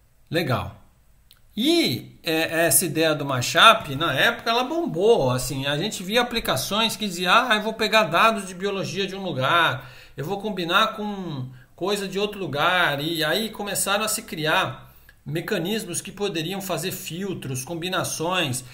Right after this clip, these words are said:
um pouco parecido com o que a gente viu naquele Orange, né? Surgiu, por exemplo, o Yahoo Pipe. O, a ideia do Yahoo Pipe era um pouco parecida com o que você viu no Orange. Você conseguia construir um data flow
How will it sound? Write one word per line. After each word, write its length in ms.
um 80
pouco 200
parecido 440
com 80
o 20
que 80
a 20
gente 120
viu 100
naquele 640
Orange, 480
né? 320
Surgiu, 420
por 140
exemplo, 460
o 60
Yahoo 560
Pipe. 580
O, 260
a 80
ideia 220
do 100
Yahoo 220
Pipe 380
era 180
um 100
pouco 220
parecida 460
com 100
o 60
que 80
você 100
viu 160
no 100
Orange. 460
Você 220
conseguia 560
construir 420
um 100
data 260
flow 540